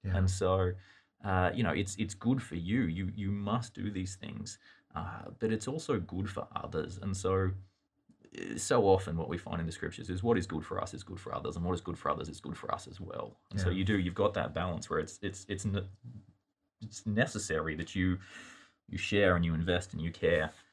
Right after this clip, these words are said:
Speaker 2: um, for your own soul, and then also for the well-being of others who have really dire, significant, immediate needs around you.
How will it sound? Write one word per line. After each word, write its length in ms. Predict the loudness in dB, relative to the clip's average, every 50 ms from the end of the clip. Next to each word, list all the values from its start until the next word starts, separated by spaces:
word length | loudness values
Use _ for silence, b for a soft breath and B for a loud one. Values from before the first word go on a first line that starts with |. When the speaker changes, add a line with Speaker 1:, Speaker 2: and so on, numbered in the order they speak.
| _ _ -6
Speaker 2:
um, 160 | -4 -2 -2
for 120 | -2 -2 0
your 200 | 0 2 2 2
own 120 | 2 0 -2
soul, 360 | -2 -2 -2 -2 -2 -2 -2
and 100 | -4 -2
then 100 | -2 -2
also 340 | -2 -2 -2 0 0 -2 -2
for 160 | -2 -4 -6
the 140 | -4 -4 -2
well-being 360 | -2 -2 -2 -2 -4 -4 -4
of 60 | -2
others 300 | -2 -2 0 -2 -4 -4 -6
who 220 | -6 -6 -6 -4 -4
have 180 | -4 -4 -4 -4 -8 _ -8
really 340 | -2 0 0 0 0 -2 -4
dire, 400 | -4 -4 -2 -2 0 -2 -2 -4
significant, 540 | -6 -8 -8 -6 -6 -6 -6 -8 -8 -6
immediate 420 | -4 -4 -4 -4 -4 -4 -4 -4 -4
needs 220 | -4 -4 -4 -4
around 320 | -4 -2 -2 -2 -2 -2 -4
you. 120 | -6